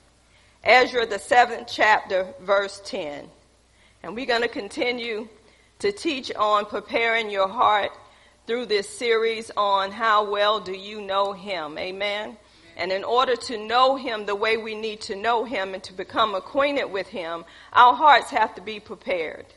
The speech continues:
So let's look at Ezra chapter seven, verse ten. The word of God reads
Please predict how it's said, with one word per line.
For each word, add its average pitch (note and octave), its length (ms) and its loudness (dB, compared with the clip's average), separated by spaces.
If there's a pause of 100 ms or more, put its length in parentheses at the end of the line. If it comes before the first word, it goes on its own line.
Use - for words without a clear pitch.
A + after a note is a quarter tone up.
(560)
So A#3 180 0
let's C4+ 200 0
look E4 160 -6
at A#3 140 2
Ezra G3 640 0 (1040)
chapter A#3 420 4
seven, G3 580 -2
verse F#3 360 -2
ten. D#3 420 -14 (1800)
The A#3 100 4
word C#4 300 8
of A#3 160 2
God A#3 440 6 (120)
reads - 840 -10